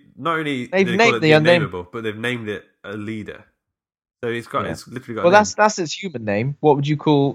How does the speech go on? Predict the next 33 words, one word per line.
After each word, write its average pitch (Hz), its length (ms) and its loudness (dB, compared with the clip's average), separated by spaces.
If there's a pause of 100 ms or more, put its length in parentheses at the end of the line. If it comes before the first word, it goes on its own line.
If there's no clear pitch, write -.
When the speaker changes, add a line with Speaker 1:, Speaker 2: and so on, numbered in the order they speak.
Speaker 2:
the 139 120 4
actual 131 280 2
monster 120 500 0 (120)
if - 120 -8
you're 113 60 -8
gonna 107 140 -2
call 110 240 -2
it 98 120 -4 (120)
Ugg 123 200 2
Boot? 95 220 0 (880)
Speaker 1:
<laughs> - 480 -16
Ugg. 113 280 -4 (520)
Yeah. 110 80 -10
Speaker 2:
Goof 175 260 4
Beast. - 480 0 (1120)
I 156 60 4
like 208 140 6
Speaker 1:
Yeah. 147 40 -8
Speaker 2:
Demon 151 300 2
Tits. - 480 -2 (320)
Speaker 1:
Demon, 107 320 -14 (440)
<laughs> - 440 -20
Demon 143 200 -6
Tits 101 180 -12
is 98 100 -14
the 92 80 -10
band 98 280 -8
name, 82 320 -14
I'm 98 100 -16
sure. 87 400 -12 (1400)
Speaker 2:
Gotta 87 200 -8
be. 107 60 -8
Speaker 1:
Yeah. 101 120 -10